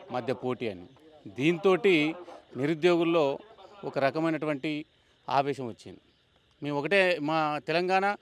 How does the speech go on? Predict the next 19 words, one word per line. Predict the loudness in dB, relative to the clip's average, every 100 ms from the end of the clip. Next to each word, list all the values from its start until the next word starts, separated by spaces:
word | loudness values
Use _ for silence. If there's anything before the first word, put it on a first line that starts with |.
| _ _ _ _
విద్యార్థి | -6 4 6 6 2
నిరుద్యోగ | 2 2 -2 -4 -2
జేఏసీ | -2 -2 -4
పక్షాన | -6 -10 -2 0 0 -2 -10 _ _ -8
మా | -4 -4 -4 -10 _ _ _ -4
రాష్ట్ర | 4 4 4 -2
చైర్మన్ | -2 0 -2
గారి | -2 -4
పిలుపు | -6 -6 -2
మేరకు | -2 -2 -4 -8 -8 _ _ _ -2
ఓయూ | 2 2 0
కేయూ | 0 0 2
ఆధ్వర్యంలో | 2 0 -4 -2 -4
నిరసన | -4 -6 -6
వ్యక్తం | -8 -6 -8
చేసినాం. | -8 -12 -18 -20 _ _ -6
మేము | 0 2
ఒకటే | 8 8
అడిగాం, | 10 8 4